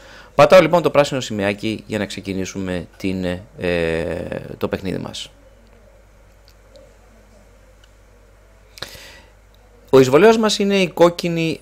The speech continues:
ε, μπάλα, η βόμβα. Ε, μπορώ να αυξήσω την ταχύτητα με το πράσινο βελάκι. Είμαι τώρα στην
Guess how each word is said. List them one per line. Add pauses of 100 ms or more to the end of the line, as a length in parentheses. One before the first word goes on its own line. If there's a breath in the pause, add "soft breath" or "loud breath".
ε,
μπάλα,
η
βόμβα. (680 loud breath)
Ε,
μπορώ
να
αυξήσω
την
ταχύτητα
με
το
πράσινο
βελάκι. (3750)
Είμαι
τώρα
στην